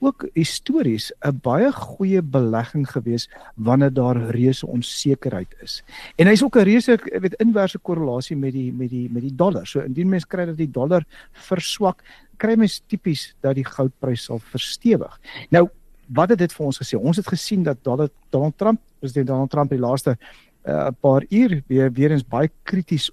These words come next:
op, op, eh, die voorsitter van die, van die Fed opgetree en gesê, hy was ver te laat om te begin, ehm, rentekoerse verhoog daar so in tweeduisend eenentwintig, en nou is hy by verre, by verre weer te, te laat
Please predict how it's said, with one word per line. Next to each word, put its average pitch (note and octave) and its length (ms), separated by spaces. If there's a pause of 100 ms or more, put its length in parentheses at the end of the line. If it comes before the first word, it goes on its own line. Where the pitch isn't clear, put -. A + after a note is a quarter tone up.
op, C3 200 (200)
op, A2 180 (140)
eh, A2 200
die A2 140
voorsitter D3+ 520
van A#2+ 180
die, G#2+ 140
van A#2 100
die A#2 80
Fed - 280 (340)
opgetree G3 440
en E3 60
gesê, F3+ 300 (320)
hy F3 100
was G#3+ 160
ver A#3+ 400
te G3 120
laat E3 420 (180)
om D3+ 180
te D#3+ 100
begin, D3+ 640
ehm, B2 320
rentekoerse C#3 600
verhoog B2 360
daar D#3 200
so E3 100
in D3+ 80
tweeduisend D#3+ 380
eenentwintig, D3+ 520 (260)
en F#3 160
nou A3 260
is G#3 140
hy G3 120
by G3 200
verre, D3+ 540 (200)
by F#3+ 140
verre F3+ 380
weer D3 140
te, C3 280 (100)
te D3 100
laat B2 340